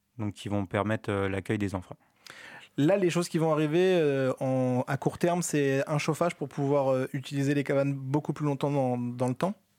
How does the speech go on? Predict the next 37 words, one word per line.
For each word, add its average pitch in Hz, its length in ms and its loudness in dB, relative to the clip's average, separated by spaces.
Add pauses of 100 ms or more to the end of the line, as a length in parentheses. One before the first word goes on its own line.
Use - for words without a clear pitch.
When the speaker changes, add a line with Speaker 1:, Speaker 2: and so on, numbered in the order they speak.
Speaker 1:
Ouais, 117 220 0
bah, 117 480 2
comme 131 160 0
vous, 127 140 -8 (400)
vous 123 60 0
l'avez 113 240 4
pu 127 120 -8
constater 117 460 -2
cette - 240 -6
nuit, 143 120 0
il 127 60 -2
fait - 160 -4
pas 120 220 -2
froid 131 320 0
dans 127 120 -2
les 110 120 -6
cabanes 110 400 -2 (100)
pour 117 140 0
le 110 100 2
moment. 110 480 0 (480)
Donc, 107 220 -4
euh, 101 180 0
quand - 240 -4
on 107 60 0
reste 113 240 0
au-dessus 113 200 -8
de - 60 -12
cinq 120 240 -2
degrés 113 360 0
dehors, 110 280 -2
il 101 60 -6
fait 104 120 -6
relativement 104 540 -2
bon 110 160 0
dans 110 140 -2
les 98 100 -4
cabanes. 120 480 -2